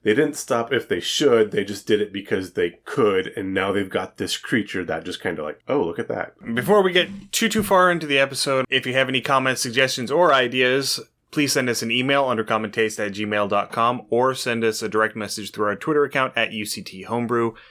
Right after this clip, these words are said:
Speaker 2: I did notice that there has been another mass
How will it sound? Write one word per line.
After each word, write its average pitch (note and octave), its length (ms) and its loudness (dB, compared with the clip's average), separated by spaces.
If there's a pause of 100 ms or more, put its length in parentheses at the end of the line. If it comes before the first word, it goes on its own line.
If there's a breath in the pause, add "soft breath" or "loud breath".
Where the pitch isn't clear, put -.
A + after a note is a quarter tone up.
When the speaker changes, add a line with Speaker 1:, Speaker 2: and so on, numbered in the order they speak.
(200 loud breath)
Speaker 2:
I G#2 120 2
did C3+ 280 2
notice B2+ 520 2
that A2+ 260 0
there A2+ 200 6
has G#2+ 240 2
been A2 280 0
another G#2+ 840 2 (400 soft breath)
mass B2 340 2